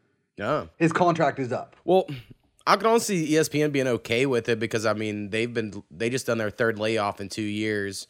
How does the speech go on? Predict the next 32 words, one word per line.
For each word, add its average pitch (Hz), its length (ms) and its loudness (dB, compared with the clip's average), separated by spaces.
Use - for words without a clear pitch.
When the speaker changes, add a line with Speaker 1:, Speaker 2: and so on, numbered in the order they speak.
Speaker 2:
Mm-hmm. 127 300 -6
Speaker 1:
of, 98 60 -4
like, 101 120 -2
a 98 60 -4
hundred 104 280 -2
and 98 100 -14
fifty - 360 -8
people 104 300 -10
each 101 140 -10
time 107 260 -2
or 107 40 -6
something, 117 220 -2
like, 120 120 0
some 160 200 2
crazy 135 580 -2
number 110 360 0
of 98 80 -4
people 104 240 -4
they're 104 120 0
laying 104 260 0
off. 104 240 0
So 107 440 2
I 113 100 2
could 113 160 -4
see 117 140 -2
them 107 180 -2
needing 104 240 -2
that 98 180 -4
money. 101 420 -6
Speaker 2:
Yeah, 160 240 6
I 175 60 4
mean, 185 440 6